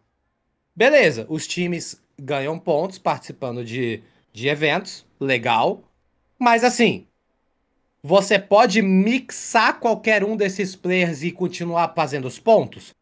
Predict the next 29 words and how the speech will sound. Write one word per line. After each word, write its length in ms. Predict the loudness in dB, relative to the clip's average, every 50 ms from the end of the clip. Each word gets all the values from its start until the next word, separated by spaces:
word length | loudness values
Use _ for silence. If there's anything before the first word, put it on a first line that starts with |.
| _ _ _ _ _ _
Por 120 | 0 0 2
exemplo, 280 | 2 2 0 -2 -2
no 100 | -6 -10
próprio 380 | -8 -4 -2 -2 -2 0 -2 -2
H 100 | -2 0
L 140 | -2 -2 -4
T 100 | -6 -6
V 120 | -6 -6
ponto 280 | -8 -8 -10 -6 -4 -2
org 240 | -2 0 0 -2 -2
não 100 | -4 -4
pode 280 | 0 0 0 0 0
fazer 280 | -2 -2 -2 0 0 0
isso. 300 | 0 0 -2 -4 -8 -14 -18 _ _ _ _ _ _ _ _ _
Mas 420 | -2 0 2 4 4 4 2 0 0
no 100 | 0 2
ranking 340 | 2 2 2 0 -2 -2
da 140 | 0 0 2
S 320 | 2 0 -2 -2 -4 -2 0
L, 480 | 2 2 2 2 0 -2 -4 -6 -8 -14 _ _ _
eu 140 | -4 -4 0
tava 300 | 2 2 2 2 2 0
em 100 | -2 0
dúvida 300 | 0 -2 -2 0 -2 -4
se 160 | -2 -4 -6
podia 540 | -6 -4 -6 -6 -6 -4 -2 -2 0 0 0
e 100 | -2 -2
aparentemente 840 | -4 -2 0 0 0 0 0 -2 -4 -4 -4 -4 -4 -6 -6 -6 -8
pode. 520 | -4 _ 2 4 6 6 4 2 -4 -10